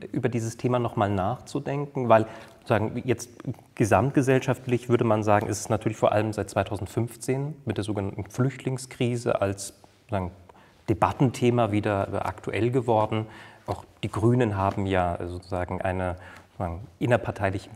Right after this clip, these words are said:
polemisch provokative Diskussion über diesen doch ja auch politisch vorbelasteten Begriff gefü-, geführt. Insofern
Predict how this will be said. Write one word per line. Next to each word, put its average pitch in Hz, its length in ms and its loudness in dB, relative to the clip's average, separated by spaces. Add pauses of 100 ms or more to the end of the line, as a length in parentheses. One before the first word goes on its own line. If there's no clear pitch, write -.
(120)
polemisch 107 640 2 (200)
provokative 107 640 0 (240)
Diskussion 120 540 2
über 110 160 -2
diesen 107 300 -2
doch 107 280 -4
ja 104 220 4 (280)
auch - 220 0
politisch - 340 0
vorbelasteten 127 760 -2
Begriff 123 360 -6
gefü-, - 520 -2
geführt. 127 420 0
Insofern 113 480 0